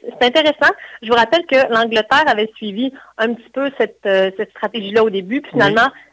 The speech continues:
Speaker 1: euh, devant le nombre de morts qui augmentait, ils ont décidé de changer d'avis. Euh, pour le moment,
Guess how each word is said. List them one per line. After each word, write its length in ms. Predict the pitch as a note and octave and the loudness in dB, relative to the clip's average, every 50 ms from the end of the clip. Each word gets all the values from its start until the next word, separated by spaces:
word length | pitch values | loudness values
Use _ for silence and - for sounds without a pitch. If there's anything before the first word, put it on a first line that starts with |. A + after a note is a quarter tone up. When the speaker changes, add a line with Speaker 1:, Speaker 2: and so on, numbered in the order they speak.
| _ - G3+ | _ -2 2
Speaker 1:
euh, 200 | G3 G3 F#3+ F#3+ | 4 4 4 4
devant 260 | F3 G#3+ G#3 A3+ A3+ | 2 2 2 2 2
le 80 | A3+ A3+ | 2 2
nombre 200 | B3 B3+ B3+ A3 | 2 2 2 2
de 140 | A#3+ A3+ A3+ | 2 2 4
morts 240 | A3+ A3+ A#3 A#3 | 4 4 4 2
qui 120 | A#3 A#3+ A3 | 2 0 -2
augmentait, 360 | G3+ G#3+ G3 F#3 F3+ - C4+ C#4 | 0 0 0 0 2 2 0 2
ils 100 | C4 A#3+ | 2 0
ont 40 | A3+ | -2
décidé 280 | G#3+ A3 G#3 - B3 | -4 -8 -8 -6 -8
de 60 | A#3+ | -6
changer 320 | - A#3+ A3 G#3+ G3+ A#3 A3 | -4 -2 -2 0 0 0 2
d'avis. 320 | G3+ G3 F3+ D#3+ F3+ - _ _ _ - - | 2 0 0 -2 -6 -18 _ _ _ -14 -10
Euh, 80 | - F#3 | -10 -8
pour 160 | - - A3 | -6 -4 -2
le 60 | G#3 | -2
moment, 220 | G3+ F#3+ F#3+ G#3 | 0 0 0 0